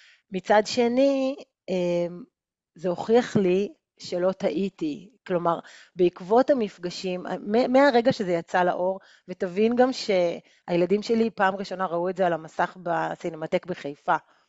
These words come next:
זאת אומרת, זה גם היה סוג של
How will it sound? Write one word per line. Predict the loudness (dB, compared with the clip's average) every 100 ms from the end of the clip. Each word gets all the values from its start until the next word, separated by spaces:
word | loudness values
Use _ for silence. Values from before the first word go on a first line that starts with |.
| _ _ _ _
זאת | -4
אומרת, | 2 4 2
זה | 2 2
גם | 4 4 4
היה | 4 4 4 2 -2 -8
סוג | -10 -10 -6
של | 0 0 0